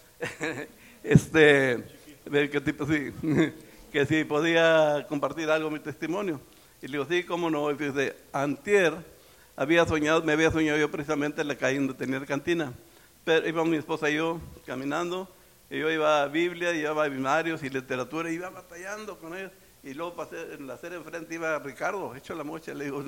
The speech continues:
"Tú me viste y no me saludaste ni me ayudaste". "¿Y cuándo?". Le digo, "Pues antier". Este, y era la cantina, este, la calle donde yo tenía la cantina. Y, y Dios estaba preparado todo de ello. Mira, hermanos,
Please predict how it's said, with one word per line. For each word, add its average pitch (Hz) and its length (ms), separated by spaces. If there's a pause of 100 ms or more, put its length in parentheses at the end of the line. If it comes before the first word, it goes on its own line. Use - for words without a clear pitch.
(140)
"Tú 151 100
me 170 140
viste 160 240
y - 20
no 160 100
me 165 120
saludaste 147 520
ni 156 100
me 139 100
ayudaste". 143 440 (100)
"¿Y 120 80
cuándo?". 160 320
Le 180 60
digo, 165 180
"Pues 131 60
antier". 135 460 (640)
Este, 139 540
y 139 180
era 165 180
la 156 120
cantina, 139 400
este, 143 260
la 127 120
calle 147 180
donde 143 180
yo 139 120
tenía 135 240
la 147 100
cantina. 151 420 (1200)
Y, - 100
y 170 460
Dios 185 260
estaba 185 320
preparado 170 400
todo 175 160
de 156 140
ello. 156 140
Mira, 160 160
hermanos, 165 380